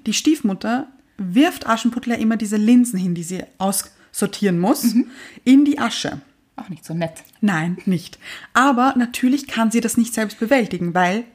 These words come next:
Speaker 1: sie braucht eben die Hilfe der Mutter.
Speaker 2: Mhm.
Speaker 1: Weil sie eben sich selbst sortieren muss, wo sie hingehört
Speaker 2: Okay.
Speaker 1: und wer sie ist. Und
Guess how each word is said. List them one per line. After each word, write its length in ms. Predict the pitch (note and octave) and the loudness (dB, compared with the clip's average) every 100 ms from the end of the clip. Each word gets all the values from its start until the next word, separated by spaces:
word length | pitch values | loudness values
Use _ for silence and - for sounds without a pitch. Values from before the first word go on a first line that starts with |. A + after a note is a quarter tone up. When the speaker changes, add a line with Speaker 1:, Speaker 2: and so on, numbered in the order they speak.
| _ _ _ | _ _ _
Speaker 1:
sie 160 | A3+ | -10
braucht 340 | - F#3 F3 A3 | -2 -2 0 0
eben 120 | G#3+ | 0
die 60 | A3 | 0
Hilfe 340 | - F3 F#3 | -2 -4 -4
der 100 | G3 | 4
Mutter. 400 | A3+ A#3 - - _ - | 4 4 -4 -14 _ -6
Speaker 2:
Mhm. 380 | A3 G3+ A#3 - _ _ _ - | -4 -2 -6 -12 _ _ _ 0
Speaker 1:
Weil 220 | F#3 F#3+ | 2 2
sie 200 | G#3 A3+ | 0 0
eben 360 | A3+ A3+ A#3 A#3+ _ _ _ _ - | 2 2 2 -2 _ _ _ _ -10
sich 340 | - G#3 - | -6 -4 -2
selbst 600 | B3 C#4+ D4+ - - - _ | 0 0 -2 -10 -12 -20 _
sortieren 520 | - G#3 - D4 G3+ | -6 -6 0 2 2
muss, 400 | D#3 - - - _ _ _ - _ _ | -2 -8 -14 -18 _ _ _ -20 _ _
wo 220 | F#3+ G3 | 0 0
sie 120 | F#3 E3+ | 0 4
hingehört 680 | C4+ B3+ D#3 E3 - - - | 4 4 -2 -8 -10 -10 -10
Speaker 2:
Okay. 100 | A3 | -4
Speaker 1:
und 220 | F#3+ E3+ | -2 0
wer 180 | F#3 F#3 | 0 -2
sie 140 | F3+ G3 | -4 2
ist. 500 | C4+ F#3 - - - _ _ _ - - - - | 2 2 -6 -12 -18 _ _ _ -20 -20 -8 -2
Und 180 | G3+ | -2